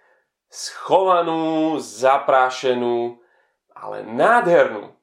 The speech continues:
a neskutočne relevantnú. Dajme na apoštola Pavla, ktorý hovorí Korinským v desiatej kapitole, v ich prvom liste,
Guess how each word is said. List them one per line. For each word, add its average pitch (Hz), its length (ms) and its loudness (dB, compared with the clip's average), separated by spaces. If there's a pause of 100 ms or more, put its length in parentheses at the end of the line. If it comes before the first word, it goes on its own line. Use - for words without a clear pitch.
(240)
a - 160 -20
neskutočne 135 880 -2
relevantnú. 107 720 0 (960)
Dajme 208 480 0
na 156 160 2
apoštola 165 480 -2
Pavla, 90 560 -6 (160)
ktorý 120 400 -6
hovorí 143 640 0 (400)
Korinským 135 800 -2
v 147 160 -6
desiatej 139 400 -4
kapitole, 107 800 -8
v 117 80 -20
ich - 80 -20 (320)
prvom 113 320 2
liste, 165 400 -6